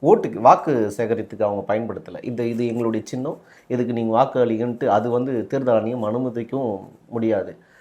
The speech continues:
So, அவங்க ஒரு கருத்தையும் ஒரு க-, உங்களுடைய யானைக்கு நீங்கள் கு-, சொல்லப்படுகிற ஒரு கருத்தை போல, அவங்க ஒரு காட்டுற ஒரு யானைக்கு ஒரு கருத்தையோ ஒரு குறியீடையோ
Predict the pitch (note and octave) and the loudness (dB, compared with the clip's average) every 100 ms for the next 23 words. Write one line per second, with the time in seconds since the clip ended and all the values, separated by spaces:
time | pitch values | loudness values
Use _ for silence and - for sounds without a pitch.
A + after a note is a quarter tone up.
0 | _ - F3 D#3+ C3 C3 C3 B2 A#2+ A#2 | _ 0 4 6 4 0 0 0 0 2
1 | D3 F#3+ - E3 E3 G3 F3 D3 - C3 | 4 4 4 2 2 0 0 0 0 4
2 | C3 B2 D3+ F#3 G#3+ G#3+ G3 G3 F#3 E3 | 4 4 0 -2 2 4 4 4 6 6
3 | E3 G3 F#3 F#3 G3+ E3+ E3+ D#3 D3+ C#3+ | 6 2 -2 -4 -2 2 4 2 0 -2
4 | C#3+ E3 E3+ D3 C#3 C3 A#2+ B2+ B2+ B2 | 2 4 2 0 0 0 0 0 0 0
5 | B2 A#2 A2+ G#2 D3+ - B2+ E3+ G3+ F#3 | -2 0 0 0 -2 -4 -6 -4 -2 0
6 | F3 E3 D3+ D#3 F3 D#3+ C#3+ C3+ C#3+ D3+ | 2 0 -2 -6 -4 -2 -2 -2 -4 -6
7 | D#3+ D#3+ C3 C#3+ D3+ C#3 D#3 E3+ C3 - | -6 -8 -4 -4 -4 -6 -6 -6 -6 -6
8 | D#3+ D3+ C3+ | -6 -6 -6